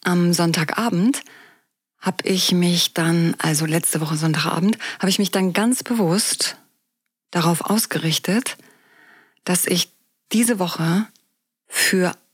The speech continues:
alles genug Zeit haben werde. Einfach für alles. Für alle anstehenden Aufgaben, für alles, wozu ich darüber hinaus noch Lust habe,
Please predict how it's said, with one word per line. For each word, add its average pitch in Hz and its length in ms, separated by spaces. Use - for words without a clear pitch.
alles 175 760
genug 196 640
Zeit 151 380
haben - 260
werde. - 400
Einfach 233 400
für - 260
alles. 156 400
Für - 380
alle 254 420
anstehenden 165 720
Aufgaben, 208 800
für - 340
alles, 220 440
wozu 170 240
ich 160 100
darüber 160 380
hinaus 175 420
noch 151 200
Lust 208 300
habe, 165 640